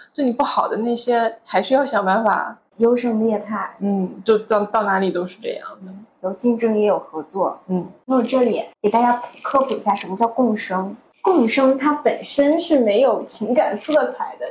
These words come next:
Speaker 2: 这是一个中性的词，可以描述任何形式的共存。比如说有一种情况，就是一方受益，然后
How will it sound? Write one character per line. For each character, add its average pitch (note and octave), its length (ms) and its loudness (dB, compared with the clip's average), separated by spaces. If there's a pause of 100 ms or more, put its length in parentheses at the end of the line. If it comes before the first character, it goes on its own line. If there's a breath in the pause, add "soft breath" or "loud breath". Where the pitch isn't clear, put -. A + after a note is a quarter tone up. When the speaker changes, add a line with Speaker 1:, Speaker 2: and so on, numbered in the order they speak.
Speaker 2:
这 C#4 80 -6
是 B3 140 -4
一 G#3+ 80 0
个 A#3+ 120 6
中 C#4+ 320 2
性 D4 220 2
的 - 100 2
词， - 440 -16 (140)
可 - 160 2
以 B3+ 240 4
描 F#3 280 2
述 D4 200 0
任 F4 220 4
何 G#3 180 0
形 F3 280 -4
式 B3 180 0
的 F#3 160 4
共 A#3 280 2
存。 E3+ 520 -4 (460)
比 A#3 80 2
如 B3 40 2
说 D#4+ 120 4
有 C4 160 4
一 G#3 40 2
种 G#3+ 160 0
情 G3 180 -8
况， G#3+ 260 0
就 B3 100 2
是 B3 80 2
一 C#4 180 0
方 C4+ 300 0
受 A3+ 240 2
益， G#3 360 -12
然 G3+ 140 -4
后 B3+ 400 0